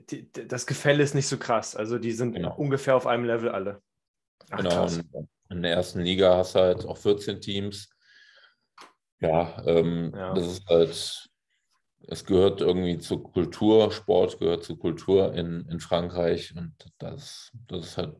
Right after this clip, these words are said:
Speaker 2: das Schöne dort. Aber ja, also wir als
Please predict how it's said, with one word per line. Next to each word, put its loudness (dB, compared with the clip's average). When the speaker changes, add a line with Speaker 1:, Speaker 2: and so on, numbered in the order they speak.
Speaker 2:
das -2
Schöne 4
dort. -10
Aber 0
ja, 4
also -2
wir 4
als -10